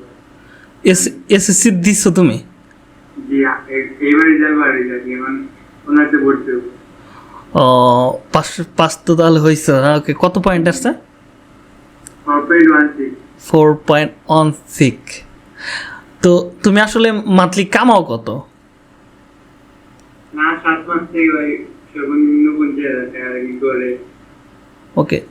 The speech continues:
Speaker 1: মাসে পঞ্চাশ হাজার টাকা ইনকাম করো। তোমার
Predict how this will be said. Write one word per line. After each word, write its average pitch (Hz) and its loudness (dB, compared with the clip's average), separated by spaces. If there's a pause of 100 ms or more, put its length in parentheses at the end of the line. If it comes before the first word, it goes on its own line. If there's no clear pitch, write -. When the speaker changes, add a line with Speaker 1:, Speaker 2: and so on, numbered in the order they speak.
Speaker 1:
মাসে 160 2
পঞ্চাশ 175 0
হাজার 147 -2
টাকা 170 2
ইনকাম 185 -2
করো। 131 0 (840)
তোমার 156 4